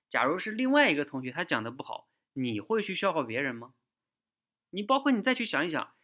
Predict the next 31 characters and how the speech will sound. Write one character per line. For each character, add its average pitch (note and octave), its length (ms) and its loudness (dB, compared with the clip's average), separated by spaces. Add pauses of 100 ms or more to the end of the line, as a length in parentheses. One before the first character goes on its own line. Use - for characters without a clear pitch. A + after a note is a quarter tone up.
(220)
真 C#4 180 6
的 C#4 140 8
去 B3 160 -2
笑 C#4 260 8
话 A3 120 6
那 G#3 100 -2
些 G3+ 140 2
演 F3+ 120 0
讲 F3 160 0
不 F#3+ 120 -4
好 C3+ 120 -2
的 C3+ 120 0
人， A#2+ 260 -4 (100)
对 C4+ 220 2
于 B3 280 2 (420)
你 C#3+ 180 2
来 E3+ 160 6
说 A3+ 160 -4
有 F#3+ 80 -2
什 C#3 140 -10
么 D3+ 100 -2
好 - 300 -8
处 E3 240 -10
呢？ C#3+ 160 -10 (560)
又 C#4+ 100 0
没 G3+ 140 0
有 B3+ 100 2
什 D#3 100 -4
么 C#3 120 0
好 - 200 -12
处。” - 200 -20